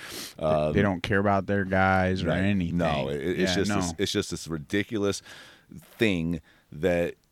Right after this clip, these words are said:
Speaker 2: really doesn't yield any good feeling, right?
Speaker 1: Right.
Speaker 2: Okay, now I'm God's Green Earth Landscaping.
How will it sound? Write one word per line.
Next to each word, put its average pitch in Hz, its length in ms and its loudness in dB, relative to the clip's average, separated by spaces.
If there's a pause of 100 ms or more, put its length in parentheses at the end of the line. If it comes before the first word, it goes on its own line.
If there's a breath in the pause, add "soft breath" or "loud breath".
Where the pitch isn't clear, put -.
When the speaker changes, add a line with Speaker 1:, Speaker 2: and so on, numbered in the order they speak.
(160)
Speaker 2:
really 110 560 4
doesn't 87 300 -2
yield 90 400 0
any 90 180 -2
good 76 220 -6
feeling, 65 560 -6
right? 73 240 -2
Speaker 1:
Right. 90 460 -4
Speaker 2:
Okay, 76 180 -4
now 78 160 -2
I'm 117 200 0
God's 85 380 -2
Green 73 380 -6
Earth 69 260 -8
Landscaping. 67 640 -10